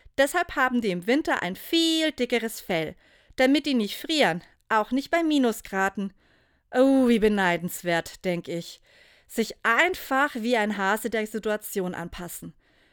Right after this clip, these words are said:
Die Fähigkeit hätte ich auch gerne. Einfach ein dickeres Fell, wenn mir jemand die kalte Schulter zeigt. Oder wenn mir der Wind eisig ins Gesicht bläst.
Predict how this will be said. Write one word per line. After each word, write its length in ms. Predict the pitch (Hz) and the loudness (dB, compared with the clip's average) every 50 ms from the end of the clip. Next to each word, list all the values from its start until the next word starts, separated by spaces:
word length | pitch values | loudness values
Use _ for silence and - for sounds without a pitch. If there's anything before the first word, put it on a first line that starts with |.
| _ _ _ - | _ _ _ 0
Die 300 | - 311 320 320 320 311 | 4 6 6 6 6 4
Fähigkeit 800 | 262 - - 254 240 233 226 214 214 - - 226 208 190 190 - | 2 4 6 6 8 8 8 6 4 2 0 0 0 0 0 0
hätte 200 | - 202 180 - | 0 -2 -2 -2
ich 140 | 185 - - | -4 -6 -4
auch 260 | - 165 165 170 - | -2 -2 -2 -2 -4
gerne. 440 | - - 180 165 165 160 165 165 165 _ _ _ _ _ _ _ _ _ _ _ - | -6 -4 -4 -4 -4 -4 -6 -8 -10 _ _ _ _ _ _ _ _ _ _ _ 0
Einfach 460 | 240 269 320 392 403 - 330 311 311 | 4 4 4 4 2 0 0 0 0
ein 260 | - - 226 220 - - | 0 -2 -2 -2 -2 -2
dickeres 480 | 285 294 - 277 247 220 220 220 - | -2 0 2 2 2 2 0 -2 -6
Fell, 360 | - - - 175 156 151 147 - _ _ _ _ _ _ _ _ | -4 0 0 2 2 0 -2 -6 _ _ _ _ _ _ _ _
wenn 160 | - 277 285 | 4 6 6
mir 120 | 277 262 | 6 6
jemand 360 | 247 220 214 214 214 214 233 240 | 4 4 2 2 2 0 -2 -4
die 80 | 226 | -8
kalte 320 | - - 220 185 180 220 208 | -4 -2 -2 -2 -2 -2 -4
Schulter 420 | - - 220 185 170 185 170 165 | -4 -2 0 0 0 0 -2 -4
zeigt. 460 | - - 190 170 160 165 - - - _ _ _ _ _ _ _ _ _ - | -4 -4 -4 -2 -4 -4 -6 -12 -20 _ _ _ _ _ _ _ _ _ 2
Oder 340 | 262 254 285 277 277 262 247 - | 4 6 6 6 4 2 0 0
wenn 160 | - 240 247 | 2 2 2
mir 100 | 240 240 | 4 4
der 180 | 220 226 208 202 | 4 4 4 6
Wind 240 | 202 226 247 - - - | 6 4 4 2 2 2
eisig 440 | 202 185 190 196 - 220 214 - | 4 4 4 2 -2 -6 -8 -8
ins 180 | - 214 - - | -8 -10 -8 -6
Gesicht 340 | - 285 233 226 202 - - | -4 0 0 0 0 0 -4
bläst. 480 | 190 170 165 165 180 - - - - | -8 -8 -8 -8 -10 -14 -18 -20 -20